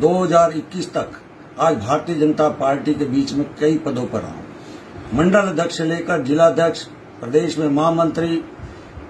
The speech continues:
प्रदेश में मंत्री सरकार में और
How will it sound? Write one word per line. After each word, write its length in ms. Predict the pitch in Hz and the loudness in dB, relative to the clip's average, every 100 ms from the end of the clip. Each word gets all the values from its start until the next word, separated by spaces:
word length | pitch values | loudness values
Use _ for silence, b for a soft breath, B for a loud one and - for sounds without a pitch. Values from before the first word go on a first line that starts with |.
| - | -6
प्रदेश 380 | 127 170 160 | 2 2 4
में 120 | 151 139 113 | 4 4 4
मंत्री 380 | 135 156 170 175 | 2 2 4 4
सरकार 480 | - 147 151 156 156 | 4 2 2 4 2
में 240 | 170 - - - - | 0 -2 -6 -10 -6
और 340 | 156 226 247 | 2 4 4